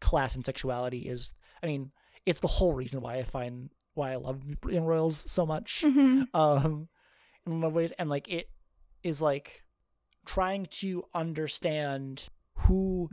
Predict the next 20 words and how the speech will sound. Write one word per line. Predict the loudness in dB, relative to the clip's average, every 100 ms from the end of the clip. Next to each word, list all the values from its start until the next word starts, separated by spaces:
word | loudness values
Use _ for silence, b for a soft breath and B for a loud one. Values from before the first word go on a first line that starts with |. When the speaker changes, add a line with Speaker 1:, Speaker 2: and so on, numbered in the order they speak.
| -12
Speaker 1:
he | -8 -6
can | -2 -2 -2
be | -4 -4 -4 -6 -10 _
for | -6 -2 0 0
his | -4 -4
family | -4 -4 -2 -2 -4 -6 -10 -6 2
Speaker 2:
Mm-hmm. | 2 4 4 6 4 2 _ _ _ _ _ _ _ _ _
Speaker 1:
if | -2 0
he | -6 -10 -8 -2
is | -2 -2 -2
this | -2 -2 -10 _ -2
other | 0 2 0 0
thing | 0 2 2 2
that | -6 -6
he's | -6 -6
never | -2 -2 0 -2
heard | -2 -2
about | -2 -2 -4
existing | -6 -8 -8 -8 -8 -6 -6
before. | -6 -4 -2 -4 -8